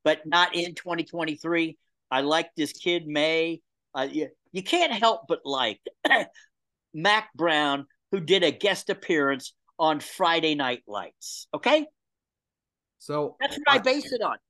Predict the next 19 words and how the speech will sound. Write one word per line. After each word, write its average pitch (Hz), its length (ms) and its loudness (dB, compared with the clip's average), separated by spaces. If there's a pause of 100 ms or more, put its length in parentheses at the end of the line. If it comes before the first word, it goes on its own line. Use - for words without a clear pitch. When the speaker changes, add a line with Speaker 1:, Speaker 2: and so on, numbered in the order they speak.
(140)
Speaker 1:
He 311 160 2
was 294 200 0
a 226 100 4
guest 254 320 0
star 170 500 4
on 170 200 2
Friday 226 460 -2
Night 240 320 -4
Lights 147 380 -2
back 151 320 -6
in 190 140 -10
the 190 60 -12
day. 123 560 -4 (500)
He's 151 160 -4
come 285 340 0
back 202 320 4
to 175 80 -4 (100)
North 185 280 -2
Carolina, 151 680 -2